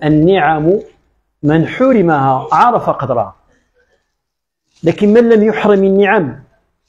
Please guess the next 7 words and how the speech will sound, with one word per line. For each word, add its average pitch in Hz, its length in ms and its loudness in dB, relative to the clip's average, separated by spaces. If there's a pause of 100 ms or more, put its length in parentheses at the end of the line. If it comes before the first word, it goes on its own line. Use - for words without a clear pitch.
(760)
ما 160 220 2
عرف 139 340 -2
قدرها. 110 420 -10 (960)
فمن 175 200 2
أصبح 220 480 0
منكم 202 400 0
آمنا 220 640 0